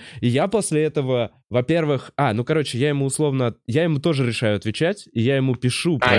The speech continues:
Speaker 2: я,
Speaker 1: это.
Speaker 2: а я ему не ответил, я ему
Speaker 1: А
Speaker 2: не
Speaker 1: нет,
Speaker 2: ответил,
Speaker 1: а
Speaker 2: я
Speaker 1: я ему
Speaker 2: просто
Speaker 1: пишу про этот скетч, про то, что, блин, давай, давай, погнали, давай диалог.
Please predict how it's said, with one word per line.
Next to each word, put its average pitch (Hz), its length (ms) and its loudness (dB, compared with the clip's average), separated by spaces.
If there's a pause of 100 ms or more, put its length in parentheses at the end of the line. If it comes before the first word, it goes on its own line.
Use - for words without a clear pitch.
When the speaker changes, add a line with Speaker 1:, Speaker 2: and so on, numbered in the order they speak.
Speaker 2:
я, - 80 4
Speaker 1:
это. - 80 -2
Speaker 2:
а 135 60 2
я 143 120 2
ему 160 160 -2
не 160 140 -6
ответил, 160 600 -8
я 107 120 -4
ему 110 100 0
Speaker 1:
А 113 60 2
Speaker 2:
не 131 100 2
Speaker 1:
нет, 185 120 2
Speaker 2:
ответил, - 160 0
Speaker 1:
а - 100 2
Speaker 2:
я - 80 -
Speaker 1:
я 127 60 2
ему 147 160 2
Speaker 2:
просто 175 160 0
Speaker 1:
пишу 190 340 0
про 120 180 -2
этот 127 300 -4
скетч, 135 560 -4 (360)
про 120 160 0
то, 135 180 0
что, 117 580 0
блин, 117 360 0
давай, 139 500 0
давай, 131 440 0
погнали, 139 540 0
давай 135 320 0
диалог. 117 560 -2